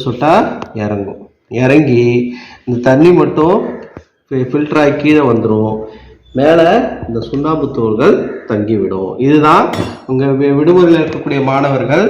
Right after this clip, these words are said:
வீட்ல இருக்கக்கூடிய இந்த சுண்ணாம்பு, இந்த ஸ்ட்ரா, செம்பருத்தி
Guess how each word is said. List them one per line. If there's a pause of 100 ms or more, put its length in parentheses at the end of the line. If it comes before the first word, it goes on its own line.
(400)
வீட்ல
இருக்கக்கூடிய
இந்த (100)
சுண்ணாம்பு, (380)
இந்த (800)
ஸ்ட்ரா, (600)
செம்பருத்தி